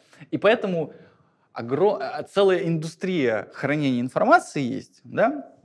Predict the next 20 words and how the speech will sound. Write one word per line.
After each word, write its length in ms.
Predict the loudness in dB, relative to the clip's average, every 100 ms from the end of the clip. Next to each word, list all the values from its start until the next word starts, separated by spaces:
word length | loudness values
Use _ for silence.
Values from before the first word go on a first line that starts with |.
| _
которая 400 | -10 0 4 4
занимается 400 | 2 -2 -4 -4 -2
тем, 160 | -4
что 140 | -2 -4
пом-, 300 | -2 -2 -2
не 80 |
то, 120 | -2 -2
что 260 | -2 -4
просто 260 | -6 -10 -10
хранит, 500 | -8 -6 -6 -6 -12 _ _ _ _ -2
да, 160 | -2
она 200 | 0 -4
ее 80 | -4
постоянно, 560 | -6 -10 -8 -8 -8 -10
постоянно 460 | -12 -10 -8 -8
перезаписывает 760 | -8 -8 -8 -10 -12 -10 -8 -8
и 60 | -6
перезаписывает. 680 | -4 -4 -6 -10 -12 -12 -6
То 80 |
есть, 140 | -6